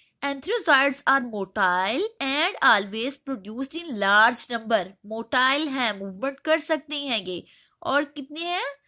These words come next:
large in number। Female gametes pro-, formed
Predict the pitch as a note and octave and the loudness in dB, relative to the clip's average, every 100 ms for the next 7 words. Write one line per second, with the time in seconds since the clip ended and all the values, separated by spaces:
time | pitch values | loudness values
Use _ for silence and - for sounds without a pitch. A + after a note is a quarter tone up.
0 | _ _ A3 G#3+ A#3+ C#4+ C#4 D4+ B3+ F#3+ | _ _ -6 2 6 6 4 -2 -4 -4
1 | F3+ D#3+ _ _ _ _ _ _ - B3+ | -6 -8 _ _ _ _ _ _ -6 -4
2 | D4+ A#4 B4 A4+ C4 G#3+ G#3 G#3+ B3+ - | -2 -2 0 0 0 -2 -4 -4 -4 -8
3 | C4 A3+ G3 - - A#3 G3+ G3 G#3 C#4 | -6 -6 -8 -18 -10 -6 -2 -2 -2 -4